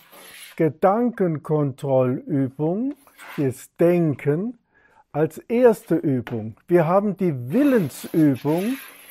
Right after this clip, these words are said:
als zweite Übung. Das ist da, wo die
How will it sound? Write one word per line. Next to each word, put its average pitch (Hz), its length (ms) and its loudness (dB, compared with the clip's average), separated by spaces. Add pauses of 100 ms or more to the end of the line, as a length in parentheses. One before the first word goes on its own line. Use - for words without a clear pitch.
(600)
als 151 560 0
zweite 139 1000 4
Übung. 185 800 0 (840)
Das 175 300 2
ist - 580 2 (280)
da, 170 280 0
wo 170 280 2
die 160 320 0